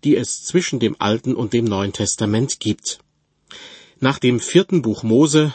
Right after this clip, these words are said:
beschäftigen wir uns nun also eine Zeit lang mit dem vierten Buch des Neuen Testaments,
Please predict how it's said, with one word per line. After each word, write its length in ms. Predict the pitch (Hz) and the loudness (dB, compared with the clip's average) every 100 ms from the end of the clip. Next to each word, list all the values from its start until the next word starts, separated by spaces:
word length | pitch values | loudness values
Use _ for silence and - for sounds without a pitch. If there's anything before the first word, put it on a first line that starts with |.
| - | -8
beschäftigen 580 | - - 101 - 104 101 | -6 -4 -4 -2 -4 0
wir 140 | 107 | -2
uns 240 | 107 - | -2 -4
nun 220 | 117 131 127 | 0 2 2
also 320 | 120 113 127 | 2 2 0
eine 240 | 107 104 | 0 -4
Zeit 340 | - 113 104 117 | -2 0 0 0
lang 260 | 113 107 - | 0 -2 -4
mit 160 | 104 | -4
dem 160 | 110 98 | -2 -4
vierten 480 | - - 120 - 120 | -6 0 0 0 -2
Buch 260 | 107 107 | -2 -4
des 260 | - 120 - | -2 -4 -2
Neuen 260 | 101 101 101 | -2 -2 -2
Testaments, 760 | 120 - 139 135 107 95 | -2 0 0 2 2 0